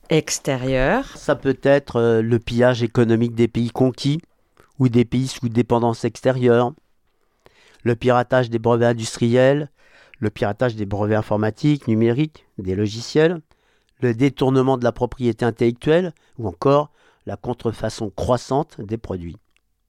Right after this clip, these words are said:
Speaker 2: Il y a les pirates de l'Internet qui vont à l'abordage des entreprises,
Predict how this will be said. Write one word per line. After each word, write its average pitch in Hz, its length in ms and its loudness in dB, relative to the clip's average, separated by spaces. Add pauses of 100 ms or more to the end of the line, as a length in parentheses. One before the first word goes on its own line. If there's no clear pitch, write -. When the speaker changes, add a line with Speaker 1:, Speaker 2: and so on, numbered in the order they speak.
(1300)
Speaker 2:
Il 143 120 -2
y 135 80 4
a 135 60 4
les 123 100 0
pirates 127 440 -2
de 113 100 -4
l'Internet 131 720 -2
qui - 100 -6
vont 113 120 0
à 113 40 2
l'abordage 127 580 2
des 117 160 -6
entreprises, 175 640 -2